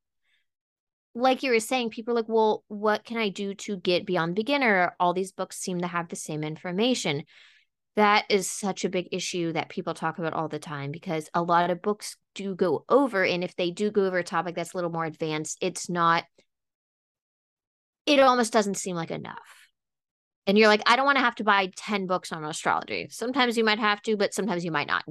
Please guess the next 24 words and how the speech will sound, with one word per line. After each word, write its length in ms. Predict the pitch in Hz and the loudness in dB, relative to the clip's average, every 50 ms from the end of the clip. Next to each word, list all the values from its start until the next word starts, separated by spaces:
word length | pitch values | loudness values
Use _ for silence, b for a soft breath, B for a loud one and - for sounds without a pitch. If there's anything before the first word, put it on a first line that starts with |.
| 165 | -8
You 80 | 175 165 | -4 0
might 180 | 170 156 156 - | 0 0 0 -2
just 180 | 156 - - | -8 -10 -2
find 220 | - 160 156 160 160 | 0 0 0 0 -4
the 80 | 156 | -2
right 220 | 156 143 143 139 139 | 0 0 0 0 -2
book 220 | 165 151 151 _ - | -4 -6 -4 _ -4
that 160 | 156 - - | -4 -4 -4
kinda 220 | - 190 170 160 160 | -4 -4 -4 -4 -4
covers 460 | - - 170 160 170 180 160 156 - | -4 -4 -4 -4 -2 -4 -8 -8 -10
just 300 | - - 156 - - - | -8 -8 -8 -8 -8 -10
enough 260 | 165 147 139 117 - - | -6 -2 -2 -4 -4 -4
for 100 | 247 254 | -6 -4
you, 300 | 269 302 339 370 415 - B B B B B B | -2 -2 0 -2 -2 -4 B B B B B B
and 140 | 202 185 | 0 2
then 120 | 185 180 180 | 2 2 2
you 80 | 180 | -2
can 140 | 175 - 180 | -2 -2 -4
just 120 | 175 170 - | -4 -4 -2
kinda 180 | 220 185 170 165 | -2 -2 -2 -2
grow 420 | 170 180 175 175 165 165 165 - - | -4 -4 -2 0 0 2 0 0 2
off 240 | - 127 - - - | 2 2 2 0 -4
of 100 | 233 254 | -6 -4
it, 180 | 320 392 415 | -4 -4 -4